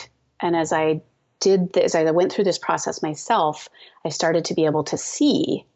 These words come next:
first. It wasn't just like the lens got cleared. It was like, first I was like, "Ew, what is that on that glass?" Like,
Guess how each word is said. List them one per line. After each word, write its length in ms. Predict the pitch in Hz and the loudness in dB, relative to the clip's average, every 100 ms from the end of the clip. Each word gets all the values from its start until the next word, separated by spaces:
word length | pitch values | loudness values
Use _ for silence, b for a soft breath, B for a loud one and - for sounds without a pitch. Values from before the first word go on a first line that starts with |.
| _ _ _ _ _ _ - | _ _ _ _ _ _ -10
first. 500 | - 294 214 - - | -2 0 2 0 0
It 60 | 190 | 2
wasn't 280 | 226 240 | 2 2
just 140 | 202 175 | 0 -2
like 160 | 175 | -4
the 100 | 175 | -2
lens 240 | 170 160 156 | 0 0 -2
got 220 | 160 - | -2 -4
cleared. 300 | - 214 160 | -2 0 0
It 40 | 156 | -2
was 100 | 160 | -6
like, 120 | - | -2
first 240 | 247 247 | -2 0
I 60 | 180 | -2
was 120 | 160 | -2
like, 160 | 156 - | -4 -4
"Ew, 260 | 233 285 175 | 0 2 2
what 200 | 156 247 | 2 2
is 140 | 269 | 0
that 200 | 151 147 | 0 -2
on 180 | 160 160 | -2 0
that 200 | 170 - | -2 -2
glass?" 580 | 175 151 - - - - | -2 -2 -2 -4 -12 -8
Like, 240 | - 156 | -8 -8